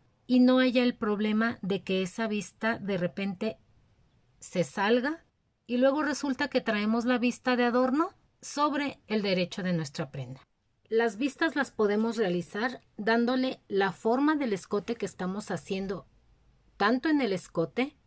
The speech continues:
como en los extremos, o con la forma obviamente del escote en el escote y en los extremos terminándola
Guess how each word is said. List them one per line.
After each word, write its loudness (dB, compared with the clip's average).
como 2
en 0
los -4
extremos, -2
o 6
con 0
la 2
forma 2
obviamente 2
del 0
escote -4
en 0
el 0
escote -4
y 0
en 2
los -2
extremos -4
terminándola -2